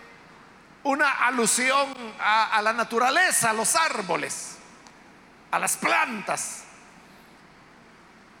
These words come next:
Cada árbol produce su fruto de acuerdo a la naturaleza. Esta figura Jesús la utilizó varias veces. En una ocasión él dijo:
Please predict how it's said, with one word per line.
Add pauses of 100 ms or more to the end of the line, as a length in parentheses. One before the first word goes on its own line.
(140)
Cada
árbol (1160)
produce
su
fruto (580)
de
acuerdo
a
la
naturaleza. (960)
Esta
figura (120)
Jesús
la
utilizó
varias
veces. (1040)
En
una
ocasión
él
dijo: